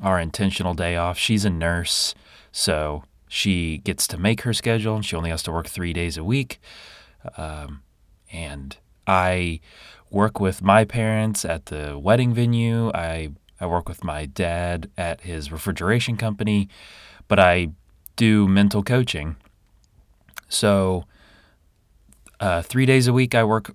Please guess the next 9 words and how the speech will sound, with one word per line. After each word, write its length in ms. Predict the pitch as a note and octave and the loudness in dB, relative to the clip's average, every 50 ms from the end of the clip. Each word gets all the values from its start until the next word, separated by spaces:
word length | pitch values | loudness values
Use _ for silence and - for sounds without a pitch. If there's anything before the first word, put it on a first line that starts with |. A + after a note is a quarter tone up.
| - | -6
with 240 | A2+ A2+ A#2 A2 - | -2 0 0 0 2
my 160 | A2 G2 G2 | 2 2 2
parents, 680 | G2 - C3 C3 C3 C3+ C3+ - - - - - - - - _ _ _ | 2 2 0 2 2 2 0 -2 -2 -2 0 0 0 0 -2 _ _ _
and 600 | - F#2+ F#2+ F#2 F2+ F2 F2 F2 F2 E2+ E2 - - _ _ _ _ | -4 -2 0 0 0 0 0 -2 -2 -4 -6 -8 -14 _ _ _ _
then 340 | - G2 G2+ G2 G2 F#2 F2+ | -6 0 2 4 4 4 2
three 240 | - - G#2+ A2+ A2 | 0 0 2 2 4
days 220 | A2 G#2+ G#2+ G2 | 6 4 4 4
a 60 | G2+ F#2+ | 4 4
week 460 | G2 G#2 G#2+ G#2 G2+ - - - | 4 4 4 2 2 -2 -8 -16